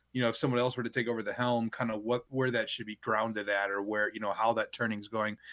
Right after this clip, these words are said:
I don't know. I, I just think it could actually be helpful for all. And again, um, I love how they just do this different type of accessibility to make sure that all players can play no matter what. So I think that's just another cool,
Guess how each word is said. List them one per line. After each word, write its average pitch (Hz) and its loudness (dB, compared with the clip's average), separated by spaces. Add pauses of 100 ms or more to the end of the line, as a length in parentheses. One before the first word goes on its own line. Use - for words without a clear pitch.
(160)
I 208 10
don't 214 8
know. 160 10
I, 139 8 (100)
I 170 8
just 170 4
think 196 4
it - 2
could 143 4
actually 139 2
be 120 0
helpful 123 0
for 110 0
all. 117 4
And 120 0
again, 127 2 (460)
um, 113 2 (100)
I 131 4
love 127 2
how 127 4
they 120 2
just 117 -2
do 120 4
this 113 -2
different 113 -4
type 120 0
of 110 -6
accessibility 113 -2
to 107 -4
make 107 -2
sure - -2
that 101 0
all 110 0
players 107 -4
can 113 -4
play 98 -2
no 101 -6
matter 101 0
what. 98 0
So 98 -4
I 98 -8
think 110 -4
that's 101 -2
just 110 -8
another 101 -2
cool, 113 2